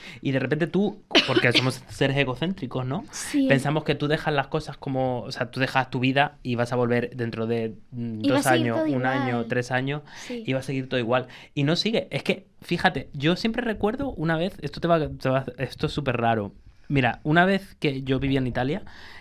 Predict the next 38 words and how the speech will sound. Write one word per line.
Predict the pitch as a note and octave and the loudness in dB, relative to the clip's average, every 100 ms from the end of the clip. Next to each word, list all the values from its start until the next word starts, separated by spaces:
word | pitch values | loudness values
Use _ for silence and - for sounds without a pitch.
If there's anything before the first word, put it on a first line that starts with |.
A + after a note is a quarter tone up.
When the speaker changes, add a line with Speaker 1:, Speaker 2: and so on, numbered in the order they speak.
| - | -6
Speaker 1:
eh, | C#3 C3 B2 B2 A#2+ - - | -2 0 0 -2 -4 -8 -6
estuve | - - D3 D3+ | -4 -2 2 4
como | G3+ F3 | 4 2
un | C#3+ C#3 | 2 2
año | C#3+ | 0
y | |
medio | C3+ C3+ D#3+ | -2 -4 -6
sin | - | -6
venir | A2+ A#2 | -6 -4
a | A2+ | -6
Madrid. | G#2 G#2 G2+ - | -8 -10 -14 -10
A, | A2+ A2 G#2+ G#2 G#2 | -6 -4 -4 -6 -6
mi | B2 | -2
madre | A#2+ B2 | 2 2
venía | A#2 A2+ G#2 G2+ | 0 -2 -4 -6
a | |
verme | G#2+ G#2+ | -6 -6
a | G2+ | -8
Italia. | G#2 G#2+ G#2 A#2 - - - - - _ - - - | -10 -10 -12 -14 -20 -20 -20 -20 -20 _ -20 -20 -6
Y | - D3+ C#3 C3+ | 2 6 8 6
me | C#3 | 4
acuerdo | D3+ E3+ F#3+ | 6 6 6
que | |
cuando | F3+ D3+ | 4 4
volví | C3 C#3+ | 4 2
a | |
casa, | D3+ D#3+ - F#3 - - | 0 -6 -6 -8 -8 -12
a | - B2+ | -10 -4
Cienpozuelos, | C3 A#2+ A#2+ C#3 D#3+ - | -4 -2 -2 -2 -4 -6
había | A2+ | -8
un | A#2+ | -4
parque | C#3 C#3+ | -4 -4
al | C3+ | -6
lado | B2+ A#2+ | -6 -6
de | A2 | -6
mi | A2 | -10
casa. | A#2 B2+ - A3 - - - - - - - _ _ - | -12 -14 -14 -16 -20 -20 -20 -20 -20 -20 -20 _ _ 2
Y | E3 D#3+ D3+ D3 - | 6 8 6 6 2